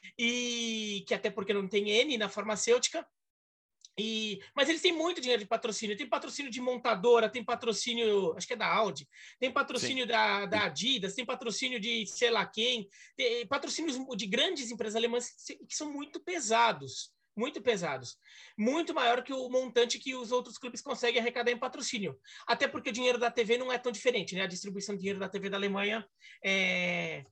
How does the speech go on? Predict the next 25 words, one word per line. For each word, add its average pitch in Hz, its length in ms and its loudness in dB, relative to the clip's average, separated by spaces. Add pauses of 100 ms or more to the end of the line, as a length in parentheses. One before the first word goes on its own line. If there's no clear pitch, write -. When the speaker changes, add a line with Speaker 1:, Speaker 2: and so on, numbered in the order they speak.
(160)
Speaker 1:
é 180 100 0
mais 196 200 2
igualitária. 202 680 2 (480)
E, 233 560 -2
e 247 100 2
o 285 40 0
Bayern 240 240 6
também 254 300 4
é 247 100 6
muito 240 200 -2
mais 240 180 2
rico 254 180 -6
porque 262 220 -4
é 269 40 8
o, 262 60 4
o 233 380 -4
único 277 240 -6
clube 254 200 -4
alemão 233 380 4
ou 208 300 4
que, 226 240 -12
que 202 180 -10
constantemente 262 800 -2
vai 233 180 6
longe 208 560 0